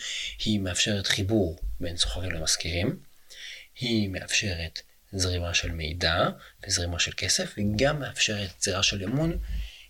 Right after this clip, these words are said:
כי היא מייצרת פה מקום שבו אני נותן למישהו שאני לא מכיר את הדירה שלי, למה שאני אעשה את זה? כי יש את Airbnb באמצע והיא, היא קצת שומרת עליי.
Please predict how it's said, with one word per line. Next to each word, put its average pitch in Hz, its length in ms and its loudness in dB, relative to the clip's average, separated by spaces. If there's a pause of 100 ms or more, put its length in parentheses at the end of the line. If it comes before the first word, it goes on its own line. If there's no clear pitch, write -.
כי - 160 4
היא 127 60 4
מייצרת 95 520 0
פה 92 140 -8
מקום 92 380 -6
שבו 90 300 -4
אני 90 120 -6
נותן 98 300 -2
למישהו 90 320 -2
שאני 87 200 -6
לא 90 60 -2
מכיר 87 300 -4
את 87 80 -8
הדירה 87 320 -2
שלי, 98 340 -2 (520)
למה 95 120 -2
שאני 90 180 -2
אעשה 110 180 2
את 131 80 0
זה? 113 180 -4
כי - 100 -4
יש 95 100 0
את 85 100 -4
Airbnb 92 480 0
באמצע 85 340 -4
והיא, 82 220 -4 (300)
היא - 80 -2
קצת 101 160 2
שומרת 85 360 0
עליי. - 160 -6